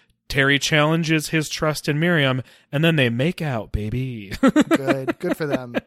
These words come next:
Speaker 2: Good
Speaker 1: This is
Speaker 2: for
Speaker 1: what I'm
Speaker 2: them.
Speaker 1: saying. <laughs> They're not
Speaker 2: Mm-hmm.
Speaker 1: over each other. They're just not good for each other. <laughs>
Speaker 2: Yeah. Aw, poor
Speaker 1: Um,
Speaker 2: them.
Speaker 1: and this line, oh, this made me so sad. Blade says, "Please don't try to follow me." And Terry says, "Don't worry.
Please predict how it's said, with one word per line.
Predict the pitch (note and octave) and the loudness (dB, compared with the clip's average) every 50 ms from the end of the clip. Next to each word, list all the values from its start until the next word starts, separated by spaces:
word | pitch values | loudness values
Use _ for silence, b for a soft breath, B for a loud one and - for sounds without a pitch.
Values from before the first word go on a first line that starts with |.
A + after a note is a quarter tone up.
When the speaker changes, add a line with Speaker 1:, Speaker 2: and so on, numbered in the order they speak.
| _ _ B B B B B | _ _ B B B B B
Speaker 2:
Good | E3 D#3 | 0 2
Speaker 1:
This | E3+ | 4
is | F3 | 4
Speaker 2:
for | F#3+ | 6
Speaker 1:
what | G3+ | 4
I'm | G3+ | 4
Speaker 2:
them. | G3 | 4
Speaker 1:
saying. | - A3 A3 A3+ G#3 D#3+ C3+ B2 A2+ A2 A2+ B2 D#3 D#3 - | 4 4 4 6 6 4 4 2 0 -4 -8 -10 -10 -8 -6
<laughs> | - A#3 G#3+ D3+ A3 A3 E3 | -4 -2 -2 0 0 2 4
They're | E3 F#3 | 4 6
not | G3 C#4 C#4+ - | 6 6 6 6
Speaker 2:
Mm-hmm. | D3 C#3+ | 6 4
Speaker 1:
over | C3+ C3 C3 | 6 4 4
each | B2+ B2 - | 2 2 2
other. | C#3 B2 A#2 A#2+ A#2+ B2+ C#3+ - B B B B | 2 4 4 4 2 2 0 -4 B B B B
They're | - B3 | 0 2
just | A3+ A3+ A3 | 2 2 0
not | A3+ G#3 F#3 - | 0 -2 0 2
good | D3+ C#3 B2 | 0 0 0
for | - B2 A2+ | 0 0 0
each | A2 G#2+ - B2 | 0 0 0 -2
other. | A#2 A2 - D#3+ D#3 C#3 - _ | 0 2 4 4 4 2 0 _
<laughs> | - C4 A#3+ - - F#4 F#4+ - - - F#4+ | -8 -8 -6 -4 0 0 0 0 0 0 -2
Speaker 2:
Yeah. | - C3+ - - A#2+ A#2+ A#2+ - - B2 B2+ - F3+ - | -2 0 -2 -4 -4 -4 -6 -8 -8 -8 -8 -10 -10 -8
Aw, | F#3 C#3+ C3 A#2+ A#2 A#2 A#2 B2+ | -6 -6 -6 -6 -6 -8 -10 -12
poor | - _ _ - - C#3+ | -14 _ _ -6 -2 0
Speaker 1:
Um, | C#3+ C#3 C3 B2+ A#2+ A#2 | 0 2 2 0 0 -2
Speaker 2:
them. | A2+ A2 G#2+ A2+ _ - | -4 -8 -10 -10 _ 0
Speaker 1:
and | F3 F#3 G3+ B3+ | 2 4 4 4
this | C#4+ - - | 2 0 0
line, | B3+ A3+ A3 A3 G#3+ G#3+ G#3 G3+ | 0 2 2 2 2 2 0 -2
oh, | D#3+ F3 F3 F3 D#3 | -2 0 2 4 4
this | D#3+ D3+ - | 2 0 0
made | D#3+ D#3 C#3+ | 0 0 0
me | C#3+ C3 | 0 0
so | - C3 B2 A#2+ | 0 0 0 0
sad. | - - A#2+ A2 G#2 G#2 G2+ - | 0 0 -2 -2 -2 -4 -4 -2
Blade | - D#3 F3 F#3 F#3+ - | 2 4 6 6 6 4
says, | - F#3 D#3 C#3+ | 2 0 0 0
"Please | - - - E3+ F3+ F#3 E3 | 0 0 0 2 2 2 2
don't | - E3+ E3 - | 2 0 0 0
try | - - D3+ C#3+ | -2 0 0 0
to | C#3 | 0
follow | - - C3 B2 B2 B2 A#2+ | 0 0 2 4 4 4 2
me." | A#2+ A#2+ A#2+ A#2+ D#3+ | 2 0 -2 -2 -2
And | C#3 B2 | -4 -6
Terry | - - C3 A#2+ B2 A2+ | -4 -2 0 0 0 -2
says, | - B2+ A#2 A2 | -2 -4 -4 -2
"Don't | - C#3+ C#3+ D#3 D3 | 0 0 0 0 2
worry. | C#3+ C3 B2+ B2 B2 B2 B2+ B2 | 2 2 2 4 4 2 2 0